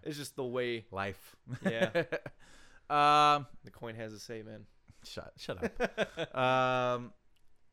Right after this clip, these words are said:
Speaker 2: with that saying, now that, uh, my laptop is freaking out, glitches,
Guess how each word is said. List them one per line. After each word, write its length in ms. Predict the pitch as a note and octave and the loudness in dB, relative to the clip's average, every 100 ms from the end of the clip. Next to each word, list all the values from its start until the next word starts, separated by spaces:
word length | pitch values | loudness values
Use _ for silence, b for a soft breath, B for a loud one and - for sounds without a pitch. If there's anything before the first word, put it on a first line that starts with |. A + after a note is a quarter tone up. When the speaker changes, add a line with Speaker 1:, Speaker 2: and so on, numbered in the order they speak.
| _ - | _ -12
Speaker 2:
with 200 | C3 - | -10 -6
that 160 | A2 - | -6 -6
saying, 320 | G#2+ G#2+ A2+ - - - - - G#2 | -8 -8 -12 -16 -20 -20 -20 -18 -10
now 220 | G2+ G2 | -6 -4
that, 180 | F#2+ F#2+ | -4 -4
uh, 240 | F2 F2 F2 - - - - - - - - - - - - - - | -6 -6 -10 -16 -18 -18 -16 -18 -20 -20 -20 -20 -20 -20 -20 -20 -14
my 80 | F#2+ | -10
laptop 360 | F#2+ F#2 F#2 F2+ | -8 -8 -10 -12
is 80 | - | -14
freaking 220 | F#2 F#2 | -12 -8
out, 220 | F2+ F#2+ | -10 -10
glitches, 460 | F#2+ G2+ - F2 | -10 -10 -10 -14